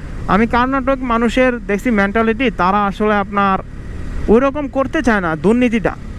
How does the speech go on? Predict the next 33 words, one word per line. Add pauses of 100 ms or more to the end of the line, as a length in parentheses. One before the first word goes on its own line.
মানে
দুর্নীতি
তারা (100)
বিশ্বাসী
না। (460)
তারা (120)
চায়
যে (120)
তাদের (600)
যে (140)
রাজ্যটা (100)
আছে (300)
বা
তাদের
এরিয়াটা
অনেক
ডেভেলপড
হোক। (480)
এই
কারণে
আপনি (180)
তাদের (360)
যে (100)
রাস্তাগুলো (360)
দেখবেন, (200)
সব
জায়গায়
রাস্তা (100)
আছে, (120)
ভালো
ভালো (100)
রাস্তা, (100)
পিচ